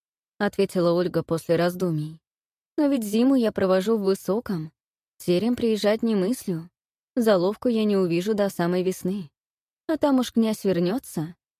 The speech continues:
я у него лучше попрошу». «Я помогу тебе, Любомирушка, поговорю с княжной», молвила Ода, внимательно посмотрев на Ольгу. «Походатайствуем за тебя. Я у Предславы, княгиня у князя».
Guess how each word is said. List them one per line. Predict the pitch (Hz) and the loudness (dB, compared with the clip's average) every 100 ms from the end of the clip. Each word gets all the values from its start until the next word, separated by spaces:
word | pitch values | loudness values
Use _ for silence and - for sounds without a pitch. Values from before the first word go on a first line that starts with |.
| _ | _
я | 311 294 | 0 2
у | |
него | 277 269 269 | 4 4 2
лучше | 226 175 - 165 | 2 0 -4 -8
попрошу». | 165 185 214 - 170 156 165 _ _ _ _ _ _ _ | -6 -4 -6 -8 -10 -12 -18 _ _ _ _ _ _ _
«Я | 294 190 | -2 0
помогу | 196 196 185 175 190 | 2 2 2 2 0
тебе, | - 156 151 | 0 -2 0
Любомирушка, | 165 196 202 143 139 147 - 143 160 - _ | 0 0 0 -4 -6 -14 -12 -12 -12 -20 _
поговорю | 359 320 320 320 175 | -4 -2 2 2 0
с | - - | -6 -4
княжной», | 185 202 170 147 147 - _ _ _ _ _ _ - | -2 0 -4 -8 -12 -18 _ _ _ _ _ _ -2
молвила | 226 202 175 165 | 0 2 2 2
Ода, | 156 208 185 151 156 _ _ | 2 0 -2 -8 -12 _ _
внимательно | 226 220 196 180 - 214 202 | -2 2 2 0 -2 -6 -4
посмотрев | 185 - 160 147 151 - | -4 -2 -4 -2 -4 -2
на | 156 156 | -2 0
Ольгу. | 151 147 147 151 - _ _ _ _ | -2 -4 -8 -10 -16 _ _ _ _
«Походатайствуем | 349 - 330 277 165 156 156 - 160 160 165 | -6 0 2 2 0 -2 -6 -4 -2 -2 0
за | 175 | -2
тебя. | - 165 147 151 - _ _ _ _ | -2 -4 -6 -12 -20 _ _ _ _
Я | 349 440 254 | 0 4 2
у | |
Предславы, | 160 160 - - 151 147 233 285 285 - _ _ _ | 2 -4 -6 -8 -4 0 2 0 -2 -6 _ _ _
княгиня | 254 285 269 156 139 185 - | 0 2 2 0 -2 -4 -6
у | 330 | -8
князя». | - 196 131 131 135 139 | -2 -2 -2 -6 -8 -10